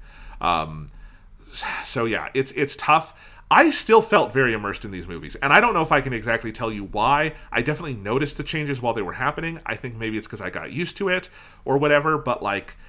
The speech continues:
uh, I was still, and I, maybe it's just 'cause, like, the force of the storytelling and the speed at which it happens, and I do think the audio mix is very good.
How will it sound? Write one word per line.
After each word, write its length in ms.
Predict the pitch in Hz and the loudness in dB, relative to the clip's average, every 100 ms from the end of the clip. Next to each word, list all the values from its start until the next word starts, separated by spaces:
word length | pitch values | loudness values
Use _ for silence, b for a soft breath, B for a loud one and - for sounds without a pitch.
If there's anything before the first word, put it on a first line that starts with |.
| b b | b b
uh, 220 | 107 107 - | 0 2 4
I 100 | 175 | 2
was 160 | 170 | 2
still, 180 | - 175 | 0 0
and 160 | 139 135 | 2 2
I, 120 | 143 | 2
maybe 320 | 135 143 202 | 0 0 0
it's 100 | 185 | 0
just 120 | 131 | -4
'cause, 120 | 139 | -8
like, 140 | 101 - | -8 -8
the 80 | - | -12
force 440 | - 139 127 - | -6 0 0 0
of 120 | 110 | -4
the 80 | - | -6
storytelling 800 | 82 - 120 113 117 120 110 107 | -8 -4 0 0 -2 -4 -2 -6
and 120 | 90 | -8
the 60 | 90 | -8
speed 420 | - - 117 113 | -10 -8 -6 -4
at 80 | 95 | -4
which 140 | 101 | -6
it 80 | 107 | -8
happens, 480 | - 110 113 110 107 | -6 -6 -4 -6 -6
and 160 | 117 | -6
I 80 | 117 | -4
do 160 | 113 123 | -2 -2
think 280 | 123 117 110 | -2 -8 -8
the 180 | 104 - | -10 -8
audio 360 | 87 98 107 107 | -4 -4 -4 -4
mix 320 | 107 107 - | -6 -10 -10
is 200 | 95 92 | -10 -10
very 380 | 90 95 95 98 | -8 -6 -4 -4
good. 420 | 98 98 104 - | -6 -6 -6 -10